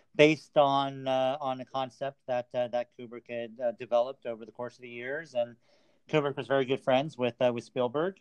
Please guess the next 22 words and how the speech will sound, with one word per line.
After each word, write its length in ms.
and, 440
uh, 220
Spielberg 480
kinda 160
took 220
the 60
mantle 520
and 80
was 140
able 220
to, 340
to 80
make 280
it, 180
incorporated 580
some 220
of, 160
uh, 140
Kubrick's 280
vision 340
in 140
it. 60